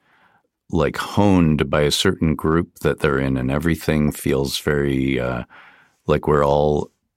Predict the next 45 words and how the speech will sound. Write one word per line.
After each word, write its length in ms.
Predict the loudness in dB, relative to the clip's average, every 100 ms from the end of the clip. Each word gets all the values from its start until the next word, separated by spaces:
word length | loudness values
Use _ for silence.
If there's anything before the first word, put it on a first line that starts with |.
| _ -20 -4
you 120 | 0
know, 120 | 2 2
we 120 | 2
all 160 | 2
have 200 | 0 0
our 140 | 0 0
own 320 | 0 -2 -2
doctrines, 800 | -2 -2 -2 -4 -2 0 -2 -2
and 160 | -2 -4
that 200 | -4 -2
we, 440 | 0 0 -2 -4 -12 _ -10
if 440 | -8 -4 -4 0
we 360 | 0 0 -2 -2
go 180 | 2 2
against 400 | 2 0 0 0
those 220 | 0 0
doctrines, 580 | -2 -4 -4 -6 -4 -4
it'll 200 | -4 -4
be, 460 | -4 -4 -4 -6 -12 _ -20 -20 -20 _ -8
there'll 220 | -2 0
be 160 | 0 -2
hell 340 | -2 2 2
to 160 | 2 -2
pay 320 | 0 0 0
within 340 | -2 -2 -2
the 100 | -2
cult. 480 | -2 -2 -2 -4 -4
You 80 | -2
know, 120 | 0
it 120 | -2
feels 360 | -2 0 0 0
very 240 | 0 0
much 340 | 0 -2 -4 -6
like 200 | -6 -6
that. 280 | -8 -8 -10
So 260 | -4 -2 0
I 60 |
thought 260 | 0 -2 0
it, 160 | -4 -8 -20 -20 -20 -2
it, 240 | 2 4 4
it 100 | 4
had 160 | 4
a 100 | 4
resonance 720 | 4 2 2 0 -2 -2 -6
for, 440 | -6 -4 -2 -4